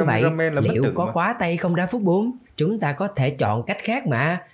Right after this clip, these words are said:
Speaker 1: Ví dụ như cho Titan Cameraman bị thương, đi đứng không vững, lõi năng lượng tối màu dần và vào tình thế nguy cấp.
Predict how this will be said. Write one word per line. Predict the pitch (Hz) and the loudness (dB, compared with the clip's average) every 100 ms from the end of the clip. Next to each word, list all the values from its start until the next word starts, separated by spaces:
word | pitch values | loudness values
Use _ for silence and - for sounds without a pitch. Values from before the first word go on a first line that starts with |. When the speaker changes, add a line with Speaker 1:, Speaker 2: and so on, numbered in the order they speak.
| - | -6
Speaker 1:
Ví | 294 311 247 | -4 -2 2
dụ | 156 | 2
như | 165 196 202 | 2 0 0
cho | 202 208 | -2 -2
Titan | 208 202 165 123 | -2 -2 0 0
Cameraman | 120 139 131 135 135 135 | 0 0 2 2 2 2
bị | 110 | 0
thương, | 107 139 147 139 - | 2 2 2 -2 -4
đi | 127 127 | -2 2
đứng | 127 147 233 | 2 2 0
không | 180 139 | 0 0
vững, | 117 131 262 - - | 2 0 -2 -6 -2
lõi | 196 175 254 | 0 2 2
năng | 269 190 | 0 2
lượng | 143 127 135 | 2 2 0
tối | 156 247 | 0 2
màu | 175 127 | 2 2
dần | 123 123 120 | 2 0 -2
và | 110 117 104 | -2 -2 0
vào | 107 | -2
tình | 113 110 | -2 -2
thế | 117 170 | 0 0
nguy | 214 135 | 0 0
cấp. | 175 | 0